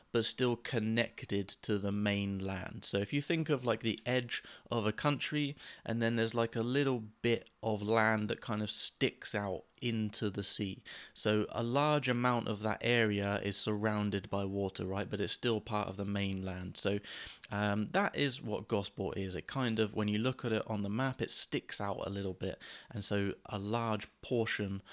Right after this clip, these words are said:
uh, of the borders of Gosport is surrounded, um, by water. And yeah, it, it sat next to, well, opposite, next to the city of Portsmouth.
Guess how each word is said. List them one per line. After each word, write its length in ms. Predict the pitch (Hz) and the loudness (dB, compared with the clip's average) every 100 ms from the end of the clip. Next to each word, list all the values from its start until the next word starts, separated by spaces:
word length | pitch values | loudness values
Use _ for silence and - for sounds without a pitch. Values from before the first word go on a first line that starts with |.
| - - - | -20 -12 -4
uh, 40 | |
of 320 | 95 87 95 | -2 0 -2
the 80 | 98 | -4
borders 680 | 92 - 135 131 104 95 95 | -4 2 4 4 2 0 -2
of 200 | 92 104 | -4 -4
Gosport 480 | 95 92 - 95 - | -6 -4 -4 -4 -2
is 120 | 95 | 0
surrounded, 680 | - 101 98 98 95 95 95 - - - - | 0 0 -2 -4 -4 -6 -8 -14 -20 -18 -10
um, 600 | 95 95 95 98 95 92 - 101 | -6 -4 -2 -2 -4 -6 -12 -6
by 240 | 95 98 | -4 -4
water. 540 | 95 127 170 151 78 - - - - | -2 0 0 -2 -8 -8 -14 -18 -10
And 380 | 101 101 101 110 | -4 -2 -2 0
yeah, 200 | 185 98 | 2 2
it, 320 | - 110 101 | 2 0 0
it 160 | - 117 | -2 -2
sat 480 | - 165 156 - - - | 0 0 -2 -4 -8 -4
next 520 | 131 170 - - - | -2 -2 0 -2 0
to, 260 | 127 123 - | 0 0 -2
well, 260 | 107 92 - | -4 -2 -2
opposite, 540 | 156 - 127 107 120 | -2 0 0 2 2
next 380 | 113 120 - - | 2 -2 -2 -4
to 200 | - 107 | 0 0
the 100 | 101 | 2
city 320 | 101 127 - 104 | 0 0 0 -2
of 160 | 95 | -2
Portsmouth. 640 | - 139 - - 160 175 | 0 0 0 -2 -4 -4